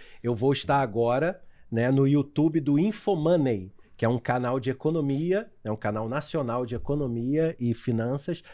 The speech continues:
falando da Rental Coins, que parou de pagar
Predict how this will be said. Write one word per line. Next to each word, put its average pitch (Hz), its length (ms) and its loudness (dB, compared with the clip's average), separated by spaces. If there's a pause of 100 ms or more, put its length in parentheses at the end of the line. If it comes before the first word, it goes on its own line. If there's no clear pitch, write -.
(100)
falando 135 420 0
da 135 180 0
Rental 190 1200 2 (200)
Coins, 160 540 4 (260)
que 110 120 -8
parou 107 500 4
de 233 100 0
pagar 190 600 2